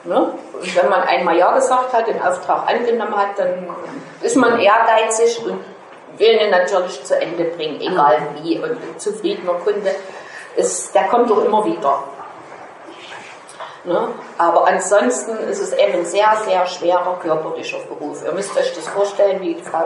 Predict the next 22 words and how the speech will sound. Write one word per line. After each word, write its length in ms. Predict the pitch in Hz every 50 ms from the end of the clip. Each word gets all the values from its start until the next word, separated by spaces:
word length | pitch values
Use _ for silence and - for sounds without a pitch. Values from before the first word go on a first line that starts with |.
| - -
Steinert 440 | - - 190 185 185 165 - - -
schon 180 | 185 180 170
gesagt 400 | - - - - 240 - - -
hat. 100 | 269 262 - - - - - - - - - - -
So 140 | - - 196
ein 120 | 160 160 156
Rohling 520 | 175 196 247 247 247 233 220 208 196 180
heißt 260 | 165 160 160 - -
Stumpe, 400 | - - - 277 311 359 330 320 320 320 - - - - 208
ist 160 | - - -
so 100 | 226 220 214
ein, 180 | 214 214 214 -
so 180 | 214 240 240
ein 120 | 233 - -
Konus 640 | - 202 185 180 170 170 147 143 - - - - - - - - - - - -
aus 240 | 170 175 170 - -
Filz. 600 | - 165 - 156 - - - - - - - - - - - - - - - - - -
Und 200 | 175 - - - - - - - - - - - - - - - -
der 220 | 190 190 196 196
wird 220 | 196 202 202 - -
ganz 540 | 214 220 - 240 - - - - - - - -
heiß 520 | 214 208 220 226 220 226 220 - - -